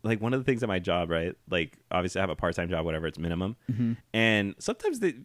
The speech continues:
Speaker 1: jobs wanna ask you for a lot when they're paying you the minimum, don't even give you, like, the,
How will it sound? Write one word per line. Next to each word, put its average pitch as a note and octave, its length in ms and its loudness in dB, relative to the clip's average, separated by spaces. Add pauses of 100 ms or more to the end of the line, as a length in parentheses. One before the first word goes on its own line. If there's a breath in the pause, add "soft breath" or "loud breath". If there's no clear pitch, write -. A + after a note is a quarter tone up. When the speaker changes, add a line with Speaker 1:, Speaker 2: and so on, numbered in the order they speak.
(180)
Speaker 1:
jobs G3 260 0
wanna D4+ 140 0
ask A2+ 240 2
you B2+ 80 0
for G#2+ 140 0
a F2 80 4
lot E2+ 400 0 (540)
when G#2 340 4
they're G#2 100 6
paying A2 260 2
you G#2+ 60 2
the F#2+ 100 0
minimum, F#2 380 2
don't F2+ 160 -2
even F#2 380 0
give F#2+ 180 -2
you, F#2+ 160 2
like, F2 460 -2 (240)
the, E2 440 0